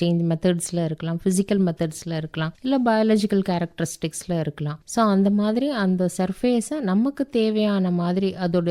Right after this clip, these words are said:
டியூரபிலிட்டியோ, அதோட வ-, வ-, தன்மையை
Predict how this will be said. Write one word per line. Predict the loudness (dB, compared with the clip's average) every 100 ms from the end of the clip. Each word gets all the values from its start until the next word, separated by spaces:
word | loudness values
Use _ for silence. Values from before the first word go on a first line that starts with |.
| 2
டியூரபிலிட்டியோ, | 6 6 6 4 2 0 0 -2 -2
அதோட | -4 -2 -2 -2 -4 -6
வ-, | -10 -12 -8 -4
வ-, | -2 -4 -4 -6
தன்மையை | 0 4 4 4 2 0 -2